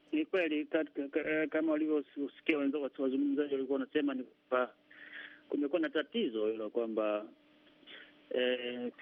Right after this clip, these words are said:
eh, Kongo kihistoria ilikuwa na matatizo mengi, lakini hasa ile ambalo la karibuni la masuala ya kufikiria juu ya uchaguzi na kadhalika, ambako tumesikia watu ambao wamejitolea ku-, wakazungumza kwamba,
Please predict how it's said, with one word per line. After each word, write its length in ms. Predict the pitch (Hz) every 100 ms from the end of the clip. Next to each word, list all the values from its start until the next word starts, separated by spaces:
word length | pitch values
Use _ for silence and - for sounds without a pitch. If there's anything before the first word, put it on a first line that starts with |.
| - -
eh, 160 | 123 123
Kongo 440 | - 156 147 147 - _ - -
kihistoria 420 | 127 123 139 131 151
ilikuwa 220 | 139 139
na 80 | 127
matatizo 220 | 127 131
mengi, 320 | 160 170 131
lakini 540 | 123 120 151 143 127 123 _ _ _ - -
hasa 300 | - 143 147
ile 140 | 151 143
ambalo 260 | 147 143
la 80 | 131
karibuni 360 | 127 135 165 151
la 80 | 135
masuala 300 | 120 143 135
ya 60 |
kufikiria 480 | - - - 135 135
juu 160 | 127 139
ya 120 | 127
uchaguzi 680 | 113 123 120 135 131 123 123
na 140 | 113
kadhalika, 580 | 113 120 131 - 107 104 - _ - - - - -
ambako 680 | 123 143 139 - 135 123 110 _ _
tumesikia 480 | 123 123 - 147 131
watu 320 | 135 - 135
ambao 220 | 123 135
wamejitolea 580 | 127 123 117 123 127 131
ku-, 140 | -
wakazungumza 600 | 117 117 110 117 127 123
kwamba, 420 | 117 123 113 110